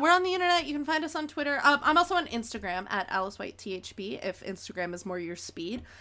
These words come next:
Um, message us anywhere for a link to our Discord server,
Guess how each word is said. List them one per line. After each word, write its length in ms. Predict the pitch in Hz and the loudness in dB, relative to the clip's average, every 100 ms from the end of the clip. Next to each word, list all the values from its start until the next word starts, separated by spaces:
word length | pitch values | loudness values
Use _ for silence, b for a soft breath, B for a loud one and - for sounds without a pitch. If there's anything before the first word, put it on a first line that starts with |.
| B - | B -2
Um, 380 | 202 202 208 202 | 2 2 0 -2
message 380 | 214 247 - 311 | -2 -2 -2 -6
us 140 | 311 | -6
anywhere 440 | 240 220 220 226 269 | -4 -4 -4 -4 -4
for 140 | - | -2
a 60 | 208 | -4
link 300 | 202 202 - | -4 -8 -8
to 280 | - 214 196 | -8 -6 -4
our 240 | 185 180 | -2 -2
Discord 480 | 180 180 - 185 175 | -4 -10 -8 -8 -8
server, 360 | - 185 208 | -4 -4 -2